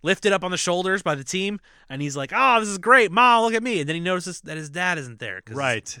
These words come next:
Speaker 1: his dad's always
Speaker 2: I,
Speaker 1: working.
Speaker 2: I was not expecting a nod to Michael Caine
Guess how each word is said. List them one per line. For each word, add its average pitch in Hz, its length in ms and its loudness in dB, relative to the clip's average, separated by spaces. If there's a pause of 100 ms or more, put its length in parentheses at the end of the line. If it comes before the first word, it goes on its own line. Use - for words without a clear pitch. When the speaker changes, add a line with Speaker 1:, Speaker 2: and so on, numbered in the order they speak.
Speaker 1:
his - 100 -20
dad's 151 320 -6
always 170 240 -6
Speaker 2:
I, 135 40 -12
Speaker 1:
working. 135 320 -6
Speaker 2:
I 139 100 -8
was 120 300 -12
not 151 480 -8
expecting 135 640 -10
a 110 40 -12
nod 120 400 -4
to 110 100 -14
Michael 113 340 -12
Caine 92 460 -16